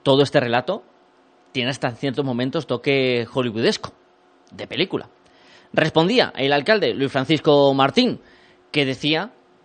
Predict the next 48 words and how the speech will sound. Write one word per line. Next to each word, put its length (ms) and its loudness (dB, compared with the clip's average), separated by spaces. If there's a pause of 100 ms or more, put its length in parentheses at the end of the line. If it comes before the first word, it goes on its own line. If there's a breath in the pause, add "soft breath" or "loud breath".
(680)
que 120 -6
no 120 -4
tenían 360 -2
nada 240 0
que 80 -4
ver 140 0
los 180 -4
asesores 500 -4
con 160 -4
el 60 -8
presidente 380 -4
del 120 -2
Partido 280 -2
Popular 400 0
a 100 -10
nivel 240 -6
de 100 -4
Castilla 280 -6
y 40 -4
León 140 0
y 40 -4
actual 220 -6
presidente 360 -6
de 20 -4
la 80 -4
Junta 240 -6
de 100 -4
Castilla 300 -8
y 40 -8
León, 200 -4 (280 soft breath)
ni 100 -8
tampoco 380 -4
con 120 -4
la 100 -2
presidenta 480 -6
de 60 0
la 100 -2
Comunidad 260 -6
de 80 -6
Madrid. 380 -6
Tampoco 400 0
de 120 2
forma 240 0
excesivamente 520 -4
explícita, 500 -2 (440 soft breath)
pero 200 2
eso 160 -2
aumentaba. 560 -2